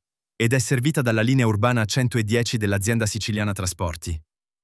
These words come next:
Per ulteriori informazioni e per le fonti complete della scheda,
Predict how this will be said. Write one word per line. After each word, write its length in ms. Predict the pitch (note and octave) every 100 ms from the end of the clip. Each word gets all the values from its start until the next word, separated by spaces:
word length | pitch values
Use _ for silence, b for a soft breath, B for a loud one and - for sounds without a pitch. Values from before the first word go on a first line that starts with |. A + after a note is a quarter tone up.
| _
Per 120 | A#2+
ulteriori 420 | B2+ A#2+ C#3+ D#3+ D3
informazioni 680 | - B2 B2+ - E3+ E3+ C#3
e 60 |
per 160 | B2+ A#2
le 100 | A#2
fonti 280 | D3+ C3 B2+
complete 420 | A2+ A2 C3 A#2+
della 200 | G#2 F#2+
scheda, 460 | - A#2 A2 A2+